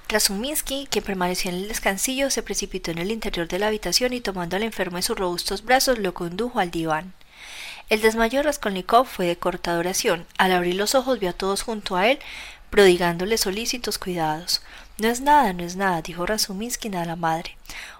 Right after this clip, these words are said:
«Un simple desvanecimiento, una insignificancia». El médico declaró hace unos instantes que estaba mucho mejor, casi restablecido del todo.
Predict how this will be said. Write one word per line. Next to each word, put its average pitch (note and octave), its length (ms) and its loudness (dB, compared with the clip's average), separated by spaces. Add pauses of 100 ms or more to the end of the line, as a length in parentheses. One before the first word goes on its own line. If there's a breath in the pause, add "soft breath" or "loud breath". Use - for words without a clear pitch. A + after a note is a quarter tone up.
«Un G#3+ 180 0
simple C4+ 300 0
desvanecimiento, G3 840 -2
una E3 180 -6
insignificancia». E3+ 960 -2 (340)
El F3+ 160 2
médico F3+ 380 0
declaró G3 360 -2
hace F#3 160 -4
unos G#3 200 -2
instantes - 440 -2
que - 80 -4
estaba E3+ 280 -4
mucho E3+ 260 -6
mejor, G3 380 0 (480 loud breath)
casi A3 260 4
restablecido F#3 640 0
del F#3 180 0
todo. F3 320 -2